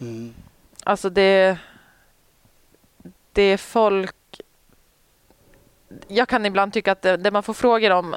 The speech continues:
Speaker 2: om polisyrket, är det inte jobbigt att ta hand om fulla människor? Gud, vad jobbigt det måste vara att liksom,
Speaker 1: Mm.
Speaker 2: alltså, att folk förstår inte vad vi gör
Speaker 1: Nej.
Speaker 2: riktigt.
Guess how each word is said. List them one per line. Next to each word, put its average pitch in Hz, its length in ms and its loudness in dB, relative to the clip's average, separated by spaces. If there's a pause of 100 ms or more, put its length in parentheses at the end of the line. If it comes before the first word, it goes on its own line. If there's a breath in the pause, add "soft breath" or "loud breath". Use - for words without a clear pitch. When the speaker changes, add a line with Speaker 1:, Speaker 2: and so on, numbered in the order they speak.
Speaker 2:
om 185 100 -4
polisyrket, 190 600 0
är 180 140 2
det 214 60 0
inte 208 140 -6
jobbigt 196 340 -4
att 202 80 -4
ta 196 60 -4
hand 190 260 -4
om 190 60 0
fulla 190 360 -2
människor? 190 520 -2
Gud, 233 260 0
vad 202 120 0
jobbigt 202 400 -2
det 202 60 -2
måste 202 280 -4
vara 185 340 2
att - 120 -10
liksom, 185 340 -2
Speaker 1:
Mm. 185 100 -4 (800 loud breath)
Speaker 2:
alltså, 202 260 -2
att - 320 -6 (1120)
folk 226 280 -4
förstår 240 380 2
inte 208 200 -4
vad 214 160 0
vi 247 60 -2
gör 196 440 -2 (120)
Speaker 1:
Nej. 113 300 -8
Speaker 2:
riktigt. - 640 -6